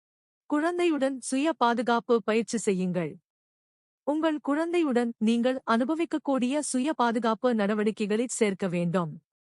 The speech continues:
ஒரு குடும்ப யோகா அமர்வு, நடைப்பயணம் மேற்கொள்வது அல்லது ஆக்கப்பூர்வமான கலை திட்டங்கள், உங்கள் குழந்தையுடன் தரமான நேரத்தை செலவிடும் போது உங்களை வளர்ப்பதற்கான வழிகளை காணலாம்.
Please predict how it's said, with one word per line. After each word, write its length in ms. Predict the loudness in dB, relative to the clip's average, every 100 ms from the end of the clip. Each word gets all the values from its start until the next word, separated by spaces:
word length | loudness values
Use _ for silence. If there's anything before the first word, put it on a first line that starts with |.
| _ _ _ _ _ _ 0
ஒரு 220 | 2 2
குடும்ப 360 | 0 0 0 0 2
யோகா 340 | 4 4 4 0
அமர்வு, 420 | 2 0 0 -2 -4 -8 _ _
நடைப்பயணம் 760 | -2 0 0 0 -2 0 -2 0
மேற்கொள்வது 580 | 0 2 2 2 0 -2 0
அல்லது 320 | 2 2 0 2
ஆக்கப்பூர்வமான 880 | 0 2 -2 -2 0 2 2 0 0 -2
கலை 260 | -2 0 0
திட்டங்கள், 560 | -2 -2 -2 0 -2 -4 _ _ _ -4
உங்கள் 320 | 0 0 0
குழந்தையுடன் 720 | -2 -2 0 0 0 0 0 0
தரமான 500 | 0 0 -2 -2 0
நேரத்தை 400 | 0 0 0 -2
செலவிடும் 560 | 0 0 0 0 0
போது 300 | 0 0 2 0 -4 _
உங்களை 360 | -4 0 0 0
வளர்ப்பதற்கான 880 | 0 -2 0 -2 -2 0 0 0 0
வழிகளை 480 | 0 0 2 2 0
காணலாம். 520 | 0 -2 0 -2 -4